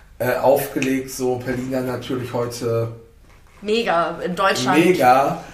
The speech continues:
Speaker 1: Äh, und diese ganze Generation, da sind halt echt einige, äh, mit denen ich damals auch echt gut war und tolle Momente, tolle Partys. Ähm, aber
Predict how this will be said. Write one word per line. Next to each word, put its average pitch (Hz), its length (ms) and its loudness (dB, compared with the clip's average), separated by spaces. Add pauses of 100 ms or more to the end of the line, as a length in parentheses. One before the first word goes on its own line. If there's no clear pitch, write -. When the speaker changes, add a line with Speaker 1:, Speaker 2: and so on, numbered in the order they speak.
(320)
Speaker 1:
Äh, 127 220 4
und 135 100 -2
diese 156 200 0
ganze 160 340 2
Generation, 147 680 0
da 139 80 2
sind 139 120 -6
halt 143 160 0
echt - 280 -8
einige, 131 920 -2
äh, 117 580 0
mit 120 140 -8
denen 131 140 -2
ich 131 60 -10
damals 131 260 -2
auch - 160 -8
echt 127 240 -10
gut 190 240 -6
war 139 180 0
und 131 140 -8
tolle 131 300 -6
Momente, 127 580 -8
tolle 127 300 -8
Partys. 127 720 -6 (680)
Ähm, 117 920 -2
aber 127 580 2